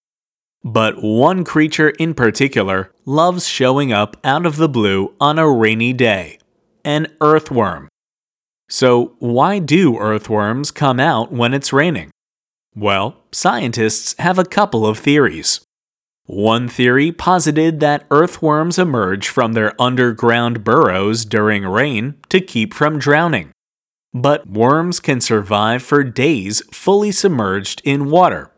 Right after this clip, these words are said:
so that theory was debunked. A more likely explanation for this behavior is that wet soil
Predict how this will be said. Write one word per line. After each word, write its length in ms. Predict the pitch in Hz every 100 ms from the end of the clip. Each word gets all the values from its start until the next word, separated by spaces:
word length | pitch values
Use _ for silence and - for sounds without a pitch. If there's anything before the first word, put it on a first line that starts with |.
| _
so 440 | - 113 98 95 92
that 340 | 113 143 -
theory 400 | 127 107 101 117
was 340 | 117 107 120
debunked. 600 | 110 135 127 139 147 - - _ _ _ _ _ _ _
A 100 | 135
more 380 | 127 123 113 104
likely 500 | 92 95 127 135 110
explanation 800 | 95 - - 107 101 98 - 113
for 160 | 110 120
this 180 | 117 -
behavior 640 | 120 113 117 120 135 156 _ _
is 220 | - 160 139
that 300 | 147 147 123
wet 400 | 110 135 190 -
soil 540 | - 151 135 87 87